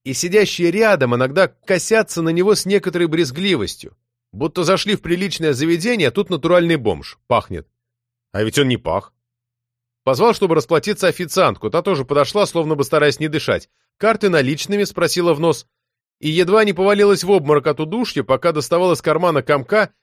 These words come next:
мятые-перемятые купюры, ковырялся в них, разыскивая подходящие, выбирая, какую не жалко оставить на чай. Она схватила мягкую книжицу счёта, почти отбежала на несколько шагов и только там вздохнула.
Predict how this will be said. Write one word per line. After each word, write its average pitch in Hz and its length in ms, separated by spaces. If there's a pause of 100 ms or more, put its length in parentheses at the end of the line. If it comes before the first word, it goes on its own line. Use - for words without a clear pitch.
(180)
мятые-перемятые 170 880
купюры, 175 520
ковырялся 160 600
в 147 40
них, 135 160
разыскивая 135 580
подходящие, 127 840 (260)
выбирая, 175 440
какую 165 340
не 147 100
жалко 147 320
оставить 127 400
на 117 140
чай. 185 420 (500)
Она 147 180
схватила 175 440
мягкую 156 380
книжицу 139 500
счёта, 214 380
почти 135 320
отбежала 143 440
на 123 120
несколько 135 420
шагов 160 460 (400)
и 131 100
только 190 260
там 175 160
вздохнула. 120 540